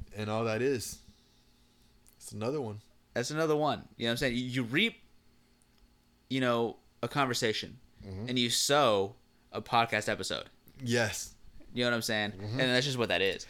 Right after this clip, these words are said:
Speaker 1: That's just how we do it.
Speaker 2: And then eventually you have twelve.
Speaker 1: Mm-hmm.
Speaker 2: And then eventually be thirteen, and so on, so
Speaker 1: Mm-hmm.
Speaker 2: forth. You know what I'm saying? And then, like, you take, you reap some time,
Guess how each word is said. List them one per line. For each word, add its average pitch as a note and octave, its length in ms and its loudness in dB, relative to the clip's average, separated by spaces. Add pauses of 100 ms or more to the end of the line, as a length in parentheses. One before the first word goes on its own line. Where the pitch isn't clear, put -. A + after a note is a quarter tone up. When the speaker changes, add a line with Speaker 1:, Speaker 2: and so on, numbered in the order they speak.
(120)
Speaker 1:
That's G#2 140 -4
just G#2+ 140 -6
how B2+ 120 4
we B2 80 2
do C#3 220 2
it. B2 200 -2
Speaker 2:
And C#3 100 2
then C#3+ 80 4
eventually D#3 360 4
you D3 80 4
have C#3 100 4
twelve. - 380 -2 (760)
Speaker 1:
Mm-hmm. A#2 180 -4
Speaker 2:
And D#3 80 -6 (140)
then C3+ 120 2
eventually C#3+ 260 0
be C#3 80 -2
thirteen, C3+ 680 -2 (400)
and A2+ 140 -4
so F#2 260 -2
on, A#1+ 180 -10 (260)
so G2+ 200 -2
Speaker 1:
Mm-hmm. D#3+ 80 -4
Speaker 2:
forth. D#2 240 -10 (560)
You G2+ 80 -12
know F#2+ 60 -12
what - 20 -12
I'm F#2 60 -12
saying? C2+ 260 -10 (580)
And A2+ 180 -2
then, A2+ 160 0
like, G#2 300 2
you A#2 160 -6
take, C3+ 440 -2 (280)
you A#2 220 -4
reap C3+ 320 -2
some G2+ 220 -4
time, F#2+ 460 -4